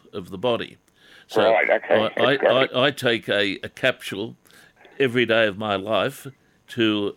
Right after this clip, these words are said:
Speaker 1: make sure that I don't get this wretched thing, and I do well. I've not had an episode for a long, long, long, long time, but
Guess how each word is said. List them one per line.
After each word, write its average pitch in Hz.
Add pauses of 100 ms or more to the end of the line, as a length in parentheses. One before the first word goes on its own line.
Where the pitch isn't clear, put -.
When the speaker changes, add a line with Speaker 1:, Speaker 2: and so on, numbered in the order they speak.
Speaker 1:
make 110
sure 117
that 95
I 101
don't 110
get 123
this 98
wretched 101
thing, 104 (380)
and 110
I 113
do 120
well. 113
I've 95
not 113
had 107
an 90
episode 92
for -
a 80
long, 107
long, 101
long, 98
long 95
time, 104 (480)
but 113